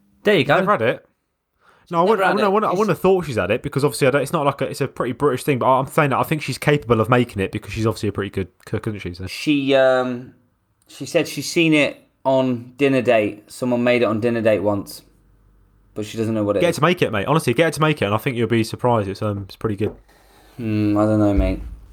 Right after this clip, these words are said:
Speaker 3: I'm skeptical about this. Moving on.
Speaker 2: Moving,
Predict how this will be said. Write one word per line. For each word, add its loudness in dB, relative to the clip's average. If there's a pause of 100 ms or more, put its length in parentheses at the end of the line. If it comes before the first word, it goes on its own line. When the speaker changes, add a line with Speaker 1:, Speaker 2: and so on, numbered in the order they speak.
(120)
Speaker 3:
I'm -8
skeptical -4
about -2
this. -8 (260)
Moving 2
on. 2 (880)
Speaker 2:
Moving, 0